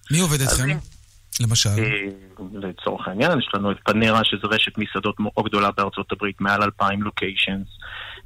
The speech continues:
Speaker 2: ויש לנו את מקדונלדס, הזכיין הגדול שלהם, ארקוס דורטוס בסארט אמריקה, ש-, בדרום אמריקה, שמשתמש בנו. אה, יש לנו את, אה, אה, אפילו לואי ויטון, אה,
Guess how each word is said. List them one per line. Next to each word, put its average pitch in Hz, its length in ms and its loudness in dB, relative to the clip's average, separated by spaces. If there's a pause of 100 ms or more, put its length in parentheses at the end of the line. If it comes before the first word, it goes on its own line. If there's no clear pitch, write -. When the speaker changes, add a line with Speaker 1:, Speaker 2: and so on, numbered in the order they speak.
(120)
Speaker 2:
ויש 101 260 4
לנו 104 200 4
את 101 100 -2
מקדונלדס, 113 580 4
הזכיין 107 420 -2
הגדול 104 400 -2
שלהם, 101 480 0
ארקוס 107 340 0
דורטוס 101 380 0 (100)
בסארט 101 640 -4
אמריקה, 104 680 0
ש-, - 200 -6 (240)
בדרום 104 200 0
אמריקה, 104 460 2
שמשתמש 98 1500 -2
בנו. 101 360 2 (180)
אה, - 60 -4 (280)
יש 98 240 -4
לנו 101 300 2 (100)
את, - 220 -6
אה, 104 200 0 (500)
אה, 98 140 4 (360)
אפילו 107 260 2
לואי 110 340 4
ויטון, 117 500 2 (240)
אה, 104 40 -8